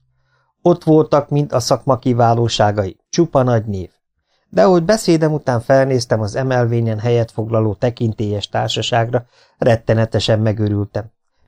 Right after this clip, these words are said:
mert köztük a legtekintélyesebb, a középüttülő Darrowi fiatalember volt.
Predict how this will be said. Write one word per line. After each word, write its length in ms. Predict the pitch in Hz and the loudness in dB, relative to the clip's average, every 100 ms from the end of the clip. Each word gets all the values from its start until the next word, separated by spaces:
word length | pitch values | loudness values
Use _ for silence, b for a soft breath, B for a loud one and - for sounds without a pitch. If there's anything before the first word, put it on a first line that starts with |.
| _ | _
mert 220 | - 113 - | -4 -4 0
köztük 500 | 202 202 - 185 - | 0 0 -2 -4 -2
a 80 | |
legtekintélyesebb, 1080 | 117 160 - 147 - 147 160 151 147 - 147 - _ _ | 0 0 0 -2 0 0 2 0 0 -2 -4 -6 _ _
a 140 | 220 | -2
középüttülő 840 | - 202 139 127 131 - 117 110 | 0 2 2 2 0 -2 0 0
Darrowi 480 | 101 131 143 127 120 | 0 2 2 2 0
fiatalember 840 | - 123 110 - 98 95 90 92 92 | 0 0 0 0 -6 -8 -10 -12 -12
volt. 380 | 90 82 _ | -16 -20 _